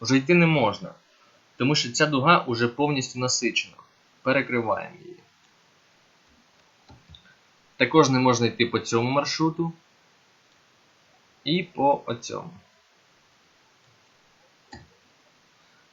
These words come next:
Далі беремо маршрут С три Т. Запишемо. І так, на цій дугі пропускна спроможність п'ять,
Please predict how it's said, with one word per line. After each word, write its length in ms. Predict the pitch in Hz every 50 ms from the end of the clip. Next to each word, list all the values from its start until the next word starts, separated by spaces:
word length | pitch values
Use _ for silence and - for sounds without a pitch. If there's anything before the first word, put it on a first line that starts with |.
| _ _ _ -
Далі 240 | 120 139 185 - 175
беремо 280 | 139 143 151 147 143 139
маршрут 520 | 131 127 - - - 147 147 - - - _ _ _ _ _ _ _ _ _ _ _ _ -
С 540 | 156 175 185 180 - - - - - - _ _ _ _ _ _ _ _ _ _ _ -
три 340 | 127 131 147 156 160 156 - - _ _ _ _ _ _ _ _ _ _ _ _ _ _
Т. 240 | - 107 - - - - _ _ _ _ _ _ _
Запишемо. 600 | - 104 120 127 127 110 - - - - - - - _ _ _ _ _ _ _ _ _ _ _ _ _ _ _ _ _ _ _ - - - - - - _ _ _ - - - - - - _ _ _ _
І 100 | - 123
так, 240 | 117 110 95 92 -
на 140 | 117 123 127
цій 200 | - - 139 123
дугі 260 | 123 123 117 117 117
пропускна 520 | 117 117 110 - 117 110 - - 117 113
спроможність 720 | - - - 110 110 113 110 104 98 - - - - - -
п'ять, 460 | - 117 131 151 170 180 175 - -